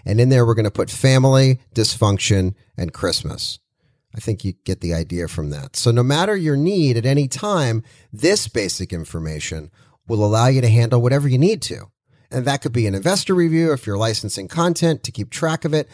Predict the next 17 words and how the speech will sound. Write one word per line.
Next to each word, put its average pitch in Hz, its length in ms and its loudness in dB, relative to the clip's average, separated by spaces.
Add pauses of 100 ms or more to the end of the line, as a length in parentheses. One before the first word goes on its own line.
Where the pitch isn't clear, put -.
(180)
No 117 140 2
matter 135 260 2
what 143 220 4
it 202 100 2
is, - 380 0 (260)
it's 123 160 -2
a 123 80 4
way 127 220 2
to 165 80 -2
keep 170 240 -8
track 117 380 0
of 95 120 0
what 127 240 0
you 165 160 2
have 135 300 4
to - 180 -4
offer 135 580 -2